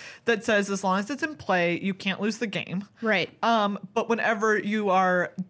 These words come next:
Speaker 1: dealt damage for each point of, or whenever you lose life, actually, for every point, uh, you either have to exile a card from your graveyard, uh, from your hand, or a permanent from the battlefield that you
Speaker 2: Right.
Speaker 1: control.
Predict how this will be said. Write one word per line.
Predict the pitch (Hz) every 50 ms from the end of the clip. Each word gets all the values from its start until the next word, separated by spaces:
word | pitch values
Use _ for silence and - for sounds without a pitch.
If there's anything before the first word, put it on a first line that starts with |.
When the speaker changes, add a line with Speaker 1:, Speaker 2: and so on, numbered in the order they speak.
| _ _ -
Speaker 1:
dealt | 233 269 302 - - -
damage | - 196 170 170 165 175 175 -
for | - 214 208 - -
each | 220 220 196 - - -
point | - - 220 208 202 -
of, | 208 185 185 -
or | - 208
whenever | 202 220 220 233 226
you | 226 196 185
lose | 185 185 170 147 -
life, | 165 165 165 165 165 139
actually, | 156 170 - - - - - - - - - - - -
for | - 233
every | - 208 226 208 220 220 214 202 - - -
point, | - - 233 214 196 196 196 - - - _ -
uh, | 190 190 190 -
you | 196 208 -
either | - 196 196 190 202
have | 214 190 185 -
to | 214 - -
exile | 190 190 185 - 196 185 180 180
a | 180
card | 180 - 185 175 180
from | - 185
your | 175 165
graveyard, | 156 151 175 165 175 180 196 220 220 226 233 240 262 247 - - - - - - - -
uh, | - 202 196 190
from | 190 - 220 202
your | 202 202
hand, | 196 - 226 226 214 190 180 180 180 -
or | 185 185
a | 170
permanent | 175 - - 214 208 196 190 180 165 -
from | - 180 170
the | 160
battlefield | 147 160 151 143 - 143 - - 139 131 139
that | - -
you | 285 240
Speaker 2:
Right. | 190 165
Speaker 1:
control. | 160 151 - - 110 131 165 -